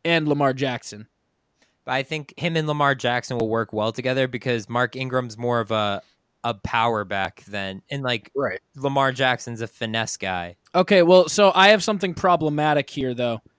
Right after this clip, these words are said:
Speaker 1: Uh, we're gonna ju-, I'm jumping the gun a little bit on here. They're gonna have hap-, they're gonna go, like, six and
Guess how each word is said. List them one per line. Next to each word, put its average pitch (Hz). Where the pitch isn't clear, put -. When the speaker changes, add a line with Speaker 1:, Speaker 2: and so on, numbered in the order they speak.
Speaker 1:
Uh, 131
we're 151
gonna 160
ju-, 143
I'm 156
jumping 170
the 156
gun 151
a 139
little 139
bit 165
on 165
here. 175
They're 175
gonna 190
have 180
hap-, 165
they're 170
gonna 170
go, 156
like, 131
six -
and 113